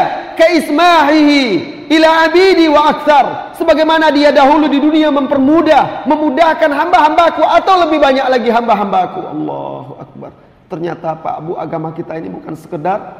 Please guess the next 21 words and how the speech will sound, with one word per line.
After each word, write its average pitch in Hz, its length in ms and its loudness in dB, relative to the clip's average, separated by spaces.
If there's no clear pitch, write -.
akidah 233 400 -12
saja, 254 560 -10
bukan 240 240 -4
sekedar 233 400 -6
ibadah 247 480 -6
saja, 254 480 -6
muamalah 311 640 -2
juga, 277 480 0
akhlak, 294 580 0
interaksi 320 480 -2
kita 311 160 -2
dengan 302 320 0
manusia. 311 480 -2
Lihat 339 400 2
pedagang 240 400 2
ini. 220 240 -6
Ketika 185 240 -8
dia 170 240 -2
berdagang 143 400 -6
dengan 135 320 -8
jujur, 135 480 -10